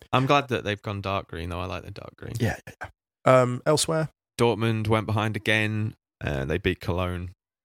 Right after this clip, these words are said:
Speaker 2: I feel for Cologne because Cologne lost two one to Wolfsburg last week. Again, like a well-coached, um, coached side. Uh, and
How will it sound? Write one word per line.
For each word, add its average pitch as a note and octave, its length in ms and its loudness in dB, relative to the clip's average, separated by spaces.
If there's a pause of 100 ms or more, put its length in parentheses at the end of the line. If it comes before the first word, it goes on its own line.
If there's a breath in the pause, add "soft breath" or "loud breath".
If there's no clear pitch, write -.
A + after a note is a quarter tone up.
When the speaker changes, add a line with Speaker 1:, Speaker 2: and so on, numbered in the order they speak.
Speaker 2:
I C#3+ 40 2
feel G#3 180 10
for - 140 -2
Cologne E3 240 6
because C3 240 -2
Cologne D3+ 580 4
lost C3 260 4
two C#3+ 160 4
one C3+ 240 4
to A#2+ 400 0 (160)
Wolfsburg A#2 320 4
last G#2+ 280 2
week. B2 260 0 (580)
Again, A#2 280 6
like A2 160 0
a G#2+ 40 2
well-coached, A2+ 520 2
um, G#2 260 0 (240)
coached G#2 220 0
side. G#2+ 340 2
Uh, A2 220 2 (240)
and B2+ 260 4